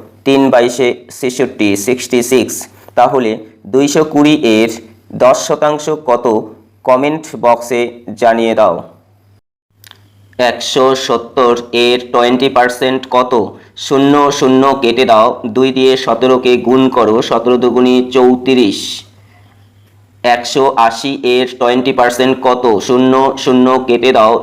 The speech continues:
দুই দিয়ে আঠেরোকে গুণ করো, আঠেরো দুগুণে ছত্রিশ। তাহলে একশো নব্বই এর টোয়েন্টি পার্সেন্ট কত হবে? কমেন্ট বক্সে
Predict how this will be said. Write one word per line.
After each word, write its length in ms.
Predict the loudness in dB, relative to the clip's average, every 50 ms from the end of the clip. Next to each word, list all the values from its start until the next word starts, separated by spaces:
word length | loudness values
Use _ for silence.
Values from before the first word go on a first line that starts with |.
| -2 -2
দুই 120 | -2 -2 -2 -2
দিয়ে 160 | 0 0 0 0 0 -2 -2
আঠেরোকে 420 | -2 -2 0 0 0 0 2 0 0 0 2
গুণ 140 | 0 2 2 2 0 0
করো, 200 | 2 2 2 2 2 0 0 -2
আঠেরো 220 | -2 0 0 0 0 0
দুগুণে 300 | 0 0 0 0 2 2 0 0 0
ছত্রিশ। 600 | -2 -2 -2 -4 -6 -2 0 2 2 2 0 -2 -8 -10 -14 -16 -16 -18 _ _ _ _ _ _ _ _ -20 _ _ _ _ _ _ -20 _ _ _ _ _ _ 0
তাহলে 320 | 2 2 2 2 2 0 2 0 0 0 -2 -2
একশো 220 | -2 -2 -4 -4 -2 0 0
নব্বই 340 | 0 0 0 0 0 0 0 0 0 0
এর 80 | 0 0 0
টোয়েন্টি 300 | 0 2 2 2 2 0 2
পার্সেন্ট 340 | 2 0 0 0 -2 -4 -4 -2 -2
কত 160 | -2 -2 0 0 0 2 2
হবে? 240 | 0 2 2 2 2 2 0 0 0
কমেন্ট 360 | 0 2 2 2 0 0 -2 -4 -4 0
বক্সে 380 | 0 0 0 0 0 0 2